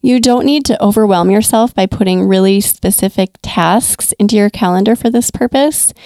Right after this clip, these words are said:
So instead, just put a time frame, have a list of things that you could accomplish for Project X and moving your business forward toward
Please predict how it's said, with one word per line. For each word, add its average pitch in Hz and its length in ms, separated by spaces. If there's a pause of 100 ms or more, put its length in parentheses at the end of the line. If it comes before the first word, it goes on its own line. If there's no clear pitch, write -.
(400)
So - 260
instead, 226 680
just 233 220
put 285 100
a 277 80
time 190 300
frame, 226 460
have 226 340
a 285 80
list 202 600
of 208 240 (160)
things 190 340
that - 120
you 190 100
could - 240
accomplish 190 880 (420)
for 202 600
Project 196 480
X 180 360
and 190 100
moving 190 260
your 185 80
business 196 380
forward 185 600
toward 180 480